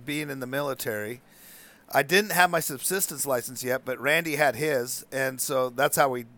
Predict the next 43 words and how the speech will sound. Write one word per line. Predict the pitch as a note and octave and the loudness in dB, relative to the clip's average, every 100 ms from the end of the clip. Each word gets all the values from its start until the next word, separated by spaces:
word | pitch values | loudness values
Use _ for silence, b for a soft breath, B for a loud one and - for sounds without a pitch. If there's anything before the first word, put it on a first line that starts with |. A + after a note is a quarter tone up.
| - B2+ | -18 -2
did | D3 | -2
a | B2+ | 2
lot | B2+ D3+ | 2 2
of | C#3 | -2
things. | A#2+ A#2+ | -10 -2
We | C3+ | -2
were | D#3 | -2
gill | B2 D3 D#3 | -2 -2 0
netting | D#3 D3+ C#3+ B2+ B B B B B | 2 2 0 -6 B B B B B
salmon | - - E3 F3 C#3+ A#2 A#2+ - | -4 2 4 4 2 -6 -12 -8
all | - D3+ | 4 6
summer | D#3 - D#3+ C3+ | 6 2 0 2
long | C3 E3 C#3 B2+ B2+ | 4 4 4 2 -2
to | B2 | -8
fill | - D3 | -4 2
up | C#3+ C#3 | 2 0
his | A2+ | -8
pantry, | - D3 D#3 - A#2+ A2 - B B B B B | -6 -4 -4 -6 -8 -8 -10 B B B B B
and | - C#3+ | -4 2
then | D3 C#3 C#3 C3+ | 2 2 -4 -6
we, | D3 C#3 - _ - - D3+ | -6 -6 -10 _ -20 -18 2
once | E3+ F#3 E3+ | 4 4 2
we | E3 | 0
f-, | C#3+ - - | 0 -6 2
got | E3 E3 | 6 6
his | C3 - - | 4 -10 -2
pantry | F3+ G3+ - C#3 | 0 0 0 -4
filled | C#3 B2+ | -2 0
up, | C3+ - | -2 4
then | D#3+ F#3+ | 4 4
we'd | D#3 B2 | -2 -2
start | - B2+ - | 0 -2 0
fishing | D#3 D#3+ B2+ | -2 -2 -6
for | - A2 A2 | -6 -4 -4
him | A2+ | -6
with, | A#2 - | -10 -10
you | C3+ | -8
know, | A#2+ A2+ | -4 -2
a | |
rod | A2 B2+ A#2+ | 2 2 0
and | A#2 | -2
line. | C3 C#3+ A2+ | -2 -2 -4
But, | A2+ A2 | -8 -12